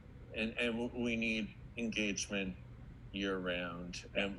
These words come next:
Speaker 1: and we need to continue to engage with allies within to, um, have conversations with their straight white,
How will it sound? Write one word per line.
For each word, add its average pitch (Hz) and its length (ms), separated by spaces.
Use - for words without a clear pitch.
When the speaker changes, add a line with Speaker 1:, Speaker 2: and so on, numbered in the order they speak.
Speaker 1:
and 101 160
we 98 80
need 101 260
to - 120
continue 104 500
to 101 220
engage 95 520
with 95 300
allies 92 540
within 95 680
to, 98 720
um, 92 720
have 110 360
conversations 101 1040
with 95 260
their 92 500
straight 92 600
white, 92 460